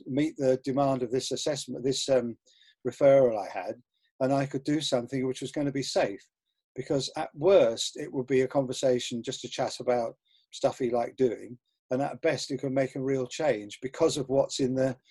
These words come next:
in the, this way of working, you know, like that. So, um, <clears throat> yeah, so, I mean, as it was going on, you know, I, I, I remember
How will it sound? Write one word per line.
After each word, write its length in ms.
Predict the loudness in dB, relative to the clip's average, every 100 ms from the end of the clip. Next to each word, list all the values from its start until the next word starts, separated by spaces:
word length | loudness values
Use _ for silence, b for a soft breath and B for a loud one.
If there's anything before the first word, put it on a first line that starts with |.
| b b _
in 160 | 0 0
the, 160 | -2 -2
this 200 | -2 -2
way 200 | 2 2
of 100 | 4
working, 440 | 2 2 0 -6 -10
you 80 | -8
know, 140 | -8
like 200 | -6 -6
that. 220 | -6 -8 -8 _ _ _ _ _ _
So, 720 | -2 2 4 6 6 6 2 -4 _
um, 260 | 0 0 -4 _ _ _
<clears throat> 340 | _ _ _
yeah, 300 | -8 0 0
so, 220 | 4 6
I 60 | 6
mean, 300 | 6 4 0 -10 _ _ 2
as 220 | 2 4
it 100 | -2
was 300 | 0 -2 -6 0
going 340 | 4 4 6
on, 460 | 6 6 2 -10 -16 _ _
you 100 | 2
know, 100 | 6
I, 340 | 6 6 4 0
I, 60 | 0 0
I 100 | 0
remember 720 | 0 0 0 0 4 2 2